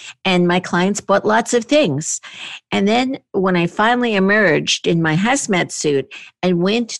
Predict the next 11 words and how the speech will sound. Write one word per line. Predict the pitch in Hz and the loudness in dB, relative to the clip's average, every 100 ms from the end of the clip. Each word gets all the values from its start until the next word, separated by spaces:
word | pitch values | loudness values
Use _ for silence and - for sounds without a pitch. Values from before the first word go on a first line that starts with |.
| - | -2
to | 208 | 0
look | 220 226 | 0 0
at | 160 | -4
some | - 185 185 185 - | -2 0 2 0 0
of | 165 | -2
the | 165 | -2
places | - 208 220 214 165 143 - | -2 0 0 0 -4 -4 -6
that | - 151 | -2 -2
are | 156 | -2
just | 147 240 - | -2 -2 -2
nearby | 320 294 277 269 202 151 | -2 -2 2 2 4 2